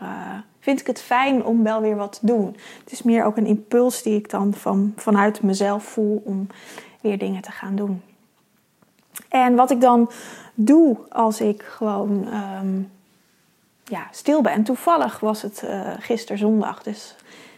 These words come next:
is een zondag altijd een fijne dag om dat soort dingen te doen. Dus ik, eh,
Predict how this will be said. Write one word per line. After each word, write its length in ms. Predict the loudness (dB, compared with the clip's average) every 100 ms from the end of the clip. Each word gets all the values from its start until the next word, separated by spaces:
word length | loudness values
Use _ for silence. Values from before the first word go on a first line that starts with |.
| _ _
is 280 | -8 -4 -2
een 100 | -2
zondag 360 | 0 0 -2 -6
altijd 280 | -8 -8 -10
een 80 |
fijne 340 | -8 -2 0 2
dag 320 | 0 -4 -6
om 380 | 0 0 0 0
dat 180 | -2 -2
soort 140 | -4
dingen 220 | -2 -4
te 100 | -6
doen. 280 | -4 -2 -2
Dus 180 | -6 -12
ik, 220 | -16 -16
eh, 60 | -20